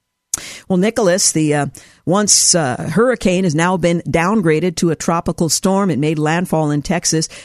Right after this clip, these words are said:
as a Category one hurricane early, uh, in the day, is expected to bring heavy rain, and did, and flooding along the Texas-Louisiana Gulf Coast this week. The storm made landfall at about twelve thirty A M,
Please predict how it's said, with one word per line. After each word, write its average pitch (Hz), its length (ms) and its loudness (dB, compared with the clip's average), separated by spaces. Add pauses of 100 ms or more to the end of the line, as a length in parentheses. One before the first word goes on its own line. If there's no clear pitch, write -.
(120)
as 143 160 -2
a - 20 -2
Category 165 540 0
one 156 240 0
hurricane 170 640 0
early, 170 480 0
uh, 147 180 -2
in 147 160 2
the 139 60 0
day, 135 320 0 (280)
is 135 120 -2
expected 165 400 -2
to 151 80 -4
bring 160 180 2
heavy 160 300 0
rain, 156 260 0
and 170 180 0
did, 165 280 2
and 170 120 -2
flooding 175 360 0
along 165 340 2
the 156 80 0
Texas-Louisiana 160 1120 0
Gulf 160 320 -2
Coast 147 340 -2
this 151 220 0
week. 160 400 0 (300)
The 180 80 4
storm 220 280 2
made 202 180 2
landfall 185 500 0
at 185 60 0
about 165 280 0
twelve 190 280 0
thirty 180 360 0
A 175 240 2
M, 196 240 0